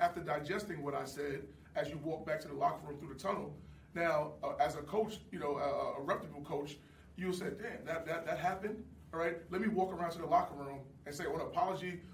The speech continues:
on the behalf of Illinois State and us, that's not how we conduct ourselves, and we're sorry to you guys." That's the third time. Then the fourth time he had a chance to make it right was the press conference. And then he just went into that he's Italian and he's fiery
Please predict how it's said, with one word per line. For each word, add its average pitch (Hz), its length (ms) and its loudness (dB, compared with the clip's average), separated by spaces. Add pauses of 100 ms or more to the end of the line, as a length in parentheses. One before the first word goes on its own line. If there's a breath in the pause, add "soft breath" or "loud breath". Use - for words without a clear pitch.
(120 loud breath)
on 156 80 -4
the 151 60 -2
behalf 170 340 2
of 170 100 -4
Illinois 165 220 -4
State 165 400 -4
and 160 100 -4
us, 160 140 -2 (220 loud breath)
that's 143 120 -8
not 160 140 0
how 156 100 0
we 160 80 -4
conduct 156 360 -4
ourselves, 147 580 -2 (300 loud breath)
and 147 220 -2
we're 151 180 -4
sorry 151 360 2
to - 100 -8
you 139 100 -6
guys." 131 380 -4 (140)
That's 156 120 -8
the 156 80 -8
third 202 260 4
time. - 160 -2
Then 156 80 -6
the - 160 -8
fourth - 260 0
time 143 260 0 (280 loud breath)
he 175 100 -4
had 147 120 2
a 143 40 -4
chance 165 200 -2
to 151 100 -8
make 147 160 -2
it 139 60 -4
right 143 260 0 (140)
was 180 100 -4
the 185 80 -4
press 262 220 -4
conference. - 460 -8 (460 loud breath)
And 151 140 -2
then 160 140 2
he 185 120 0
just 180 140 -2
went 160 160 0
into 160 160 -4
that 147 120 -2
he's 151 120 -4
Italian 151 460 2
and 143 80 -4
he's 147 100 -6
fiery 156 440 0